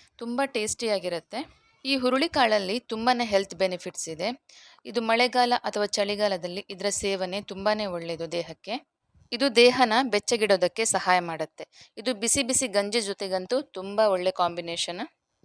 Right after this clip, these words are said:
Welcome to my food bouquet channel. ನನ್ ಚಾನಲ್‌ಗೆ ಇನ್ನೂ ಸಬ್ಸ್ಕ್ರೈಬ್ ಆಗದೇ ಇದ್ರೆ ದಯವಿಟ್ಟು ಇವಾಗ್ಲೇ ಸಬ್ಸ್ಕ್ರೈಬ್ ಮಾಡ್ಕೊಂಡು ನೋಡಿ. ನಾನ್ ಹಾಕೋವಂಥ ಎಲ್ಲ ಹೊಸ ರೆಸಿಪಿಯನ್ನ ಕೂಡ ನೀವು ನೋಡ್ಬೋದು. ಬನ್ನಿ ಹಾಗಾದ್ರೆ ಈ ಚಟ್ನಿ ರೆಸಿಪಿಯನ್ನ ನೋಡ್ಕೊಂಡ್ ಬರೋಣ.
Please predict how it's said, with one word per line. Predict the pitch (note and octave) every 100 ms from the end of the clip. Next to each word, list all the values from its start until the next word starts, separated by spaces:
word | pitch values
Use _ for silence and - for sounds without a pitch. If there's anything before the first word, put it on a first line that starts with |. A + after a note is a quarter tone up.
| -
Welcome | A#3 A#3+ C4+ C4
to | C#4
my | B3+ B3
food | A3+
bouquet | F#3 A3 A#3 A#3
channel. | G#3 F#3+ G3 C#4 C#4
ನನ್ | A#3+ C#4+
ಚಾನಲ್‌ಗೆ | C#4+ B3+ A#3 A3+ A3+
ಇನ್ನೂ | - A#3 B3+
ಸಬ್ಸ್ಕ್ರೈಬ್ | - G#3 - - A3 G3
ಆಗದೇ | F#3+ G3 G3+ F#3
ಇದ್ರೆ | D#3+ F3+ A#3 C4+
ದಯವಿಟ್ಟು | F#3+ F#3 G3+ -
ಇವಾಗ್ಲೇ | - F3+ F#3+ F#3+ G#3
ಸಬ್ಸ್ಕ್ರೈಬ್ | - - - - F#3+ E3+
ಮಾಡ್ಕೊಂಡು | E3 D#3+ F#3 F#3+
ನೋಡಿ. | E3+ D#3+ E3
ನಾನ್ | F#3+ G3 G3+
ಹಾಕೋವಂಥ | F#3+ F#3 F#3+ F3 E3+ G3+ A#3+ - - -
ಎಲ್ಲ | G#3+ A3 B3
ಹೊಸ | A#3 G3 G3+
ರೆಸಿಪಿಯನ್ನ | F3+ E3+ F3+ F3 E3+ E3
ಕೂಡ | E3+ G#3
ನೀವು | G3 F#3
ನೋಡ್ಬೋದು. | G#3+ E3+ D3+ D3+ D3 - _ _ _ _ -
ಬನ್ನಿ | A#3+ C#4 C#4+
ಹಾಗಾದ್ರೆ | A3+ G3 F#3 G#3 A#3
ಈ | F3+
ಚಟ್ನಿ | - G#3+ - A#3
ರೆಸಿಪಿಯನ್ನ | F#3 - F3 F3+ G#3
ನೋಡ್ಕೊಂಡ್ | G#3 F#3+ - D#3+ D#3+
ಬರೋಣ. | D3+